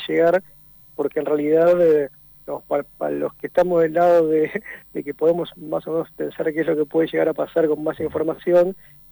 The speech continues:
eh, estaba bastante claro el panorama desde el principio, que si realmente era tan difícil el virus como hab-, se había dicho desde el principio,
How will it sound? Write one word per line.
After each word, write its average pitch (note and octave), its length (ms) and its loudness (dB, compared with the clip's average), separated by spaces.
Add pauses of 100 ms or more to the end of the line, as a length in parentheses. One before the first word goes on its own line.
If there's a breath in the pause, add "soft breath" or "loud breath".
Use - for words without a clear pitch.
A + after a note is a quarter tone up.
(120)
eh, C#3+ 260 -4
estaba D#3+ 260 0
bastante D3+ 360 -2
claro E3+ 160 2
el D#3 60 0
panorama D#3 400 -6
desde D3 140 -4
el C#3+ 40 -6
principio, D3 520 -6
que - 140 -12 (100)
si D3 80 -8
realmente D3+ 580 -2
era D#3+ 160 2
tan D#3 320 -6
difícil D#3 500 -10
el C#3+ 120 -8
virus D#3 300 -2
como C#3+ 340 -8
hab-, C#3+ 140 -6 (140)
se D3+ 60 -8
había D3 220 0
dicho D#3 260 -2
desde D3+ 120 0
el C#3+ 60 -8
principio, E3+ 600 -2